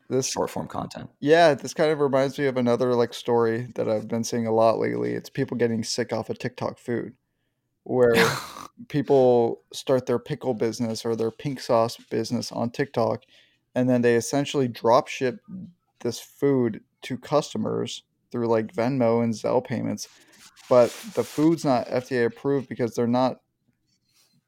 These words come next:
Speaker 1: processing and packaging it in a way that it could travel in, like, hot areas. So people are just sending, like, botulism-filled TikTok <laughs> recipes to their use-, to their followers.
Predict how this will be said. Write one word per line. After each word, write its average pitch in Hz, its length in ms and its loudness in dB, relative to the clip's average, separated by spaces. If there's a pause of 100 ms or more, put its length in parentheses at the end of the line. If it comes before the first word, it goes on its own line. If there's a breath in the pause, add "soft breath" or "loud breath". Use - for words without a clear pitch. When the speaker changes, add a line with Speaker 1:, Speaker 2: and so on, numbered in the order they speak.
(140)
Speaker 1:
processing 127 800 -2
and 110 120 -4
packaging 127 580 -4
it 175 260 -6
in 123 120 -2
a 117 40 4
way 110 360 2
that 117 280 0
it 113 140 -6
could 120 160 -8
travel 117 580 2
in, 110 60 -4
like, 107 220 -6
hot 110 320 0
areas. 127 500 -2 (440 soft breath)
So 135 120 -6
people 156 260 0
are 160 60 6
just 147 240 -2
sending, 135 220 0
like, 123 240 2 (300)
botulism-filled 123 1600 4 (640)
TikTok 123 640 2
<laughs> - 0 -
recipes 139 680 4
to - 220 -2
their 127 240 2
use-, 123 380 0 (120)
to 127 120 2
their 117 100 0
followers. - 600 2